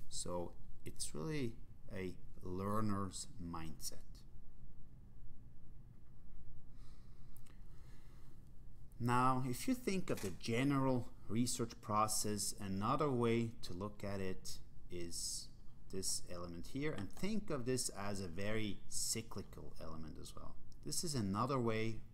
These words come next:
of looking at the research cycle that we just looked at, right? You start out with a wish to do research,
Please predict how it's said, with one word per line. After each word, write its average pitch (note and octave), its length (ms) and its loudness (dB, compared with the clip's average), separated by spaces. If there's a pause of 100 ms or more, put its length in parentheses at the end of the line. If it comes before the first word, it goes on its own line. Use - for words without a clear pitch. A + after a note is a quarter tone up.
of F#2 140 -2
looking G2+ 420 -2
at F#2 320 -2
the F#2+ 80 0
research - 540 -2
cycle - 360 -6
that E2 100 -2
we - 80 -2
just - 300 -4
looked - 260 0
at, - 100 -6 (760)
right? A2+ 220 -2
You G2+ 80 -4
start A#2 380 2
out C#3 240 2
with G2 200 -2
a E2 180 -6
wish A#2+ 440 0
to A#2 80 -2
do G#2+ 120 0
research, F3+ 840 -2